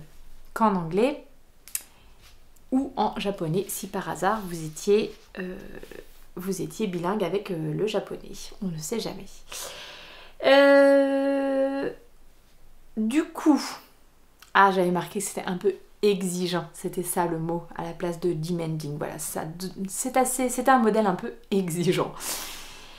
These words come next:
Du coup, nous étions ensuite passés, où en,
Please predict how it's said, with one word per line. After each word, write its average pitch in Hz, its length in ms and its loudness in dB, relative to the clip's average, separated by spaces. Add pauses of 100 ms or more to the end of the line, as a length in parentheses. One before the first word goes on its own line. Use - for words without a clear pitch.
(200)
Du 269 160 2
coup, 370 140 10
nous 302 180 8
étions 269 260 4
ensuite - 580 4
passés, 233 600 0 (2000)
où 277 180 4
en, 196 260 6